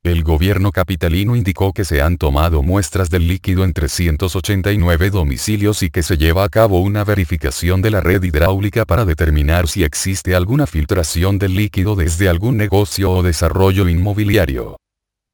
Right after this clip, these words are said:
Reforma. Veintinueve. El jefe de gobierno de la Ciudad de México, Martí Batres,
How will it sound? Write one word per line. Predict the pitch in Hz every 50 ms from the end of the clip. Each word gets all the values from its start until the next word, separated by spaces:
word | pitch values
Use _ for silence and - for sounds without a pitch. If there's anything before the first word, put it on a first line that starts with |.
| _ _ _ _ _ _ _ _ _ _ _ _ _ _ _ _ _
Reforma. | - - 78 78 76 - 101 80 60 57 53 50 50 52 - _ _ _ _ _ _ _ _ _ _ _
Veintinueve. | - 73 92 110 135 135 - 90 78 76 87 101 98 85 73 78 82 90 98 - - _ _ _ _ _ _ _ -
El | 90 85 76
jefe | 73 - 120 123 - - 131
de | 113 95
gobierno | 78 82 78 78 95 101 95 95 98 95
de | 98 110
la | 98 85
Ciudad | 76 - - 80 73 69 82 82 78
de | 73 87
México, | 98 113 101 - - 85 78 - 90 90 92 - - -
Martí | 104 107 107 - 90 90
Batres, | 90 110 127 - - 76 76 80 80 -